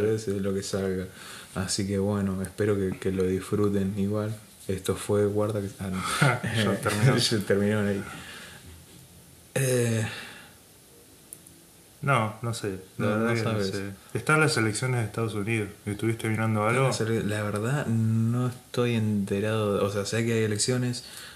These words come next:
Speaker 1: Eh, sé que está Trump. De nuevo Trump.
Speaker 2: Trump,
Speaker 1: Trump.
Speaker 2: sí.
Speaker 1: Porque Trump es como el Trump.
Speaker 2: <laughs> Sí.
Speaker 1: Donald Trump. Eh,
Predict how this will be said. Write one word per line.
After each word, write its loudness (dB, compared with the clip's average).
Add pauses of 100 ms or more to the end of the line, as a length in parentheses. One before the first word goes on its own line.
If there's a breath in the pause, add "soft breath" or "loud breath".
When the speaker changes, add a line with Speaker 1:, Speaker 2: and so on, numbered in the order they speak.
(380 loud breath)
Speaker 1:
Eh, 0
sé 0
que 0 (380)
está -4
Trump. 2 (340)
De 0
nuevo 0
Trump. -2
Speaker 2:
Trump, 2
Speaker 1:
Trump. 2 (180)
Speaker 2:
sí. -2
Speaker 1:
Porque -2
Trump 0 (120)
es -8
como -6
el -6 (100)
Trump. 0 (180)
Speaker 2:
<laughs> 4
Sí. 4
Speaker 1:
Donald 2
Trump. 2 (1080 loud breath)
Eh, 0